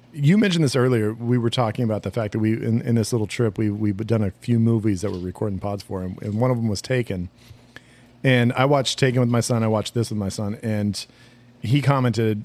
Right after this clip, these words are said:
one, that he loved Children of Men. He was like, "This is one of my favorite movies of all time." And then also he said, when we watched Taken, he's like, "It's so funny that we went from this movie that had just these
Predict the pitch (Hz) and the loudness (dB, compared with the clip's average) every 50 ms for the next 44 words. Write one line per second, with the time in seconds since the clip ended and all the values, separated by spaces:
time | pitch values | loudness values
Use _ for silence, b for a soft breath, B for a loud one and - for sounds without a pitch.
0 | - - 131 120 131 131 123 113 113 104 104 117 107 113 107 104 95 - 117 113 | -8 -4 0 2 2 4 4 2 2 2 0 0 2 2 0 0 0 -2 -2 -2
1 | 104 98 95 98 101 95 92 95 95 92 90 98 95 92 98 95 92 101 92 87 | -2 -2 -4 -4 -4 -4 -4 -4 -6 -6 -6 -8 -8 -8 -8 -10 -8 -8 -10 -8
2 | - 107 104 98 107 117 123 120 113 107 107 104 - 131 135 139 - - 131 131 | -8 -8 -8 -6 -2 -2 0 0 -2 -4 -6 -6 -6 -4 -4 -4 -6 -4 -2 0
3 | 131 127 127 - 139 151 170 170 - - 123 117 120 117 107 - 123 117 117 110 | 0 0 -2 -2 -2 -2 -2 -2 -2 0 0 0 0 0 -2 -2 -2 0 0 0
4 | 110 110 104 B B B B B B B B B B B B - - - - _ | 0 0 -2 B B B B B B B B B B B B -20 -20 -20 -20 _
5 | - 120 123 127 139 147 151 147 135 - - - 143 143 135 127 123 120 120 110 | 0 2 2 4 4 4 2 2 2 0 0 2 2 2 4 4 4 4 4 4
6 | 101 117 110 113 - - 113 - - 147 151 131 - 143 147 165 160 131 123 113 | 2 0 0 0 -2 -4 -6 -2 0 0 0 2 2 2 2 2 2 2 2 2
7 | 113 110 117 123 123 - 123 120 117 104 - 113 123 127 131 123 120 104 110 92 | 2 2 2 0 -2 -2 -4 -2 -2 -4 -2 0 0 2 4 2 2 0 0 -4
8 | - 117 113 107 104 104 - - 113 104 101 92 | -2 -4 -4 -4 -6 -8 -8 -4 -4 -4 -4 -4